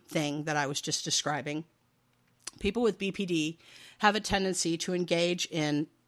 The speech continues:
very sudden, impulsive, and risky behavior in order to feel something. Um,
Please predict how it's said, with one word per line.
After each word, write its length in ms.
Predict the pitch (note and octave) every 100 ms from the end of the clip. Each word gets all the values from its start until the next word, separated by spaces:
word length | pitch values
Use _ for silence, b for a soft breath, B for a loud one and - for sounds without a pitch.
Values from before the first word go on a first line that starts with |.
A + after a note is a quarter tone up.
| _
very 260 | E3 E3 F#3+
sudden, 380 | - G#3 F3 F3
impulsive, 600 | F#3 F3+ D#3 - D#3 D3+
and 220 | E3 D#3
risky 400 | E3+ E3+ - E3+
behavior 440 | E3 E3 D#3 D#3 D3+
in 200 | D#3+ D#3+
order 260 | D3 D#3
to 160 | - D3+
feel 300 | - E3 C#3
something. 480 | - C3 A#2 - - B B B B B B B -
Um, 460 | F3+ D#3+ D3+ C#3+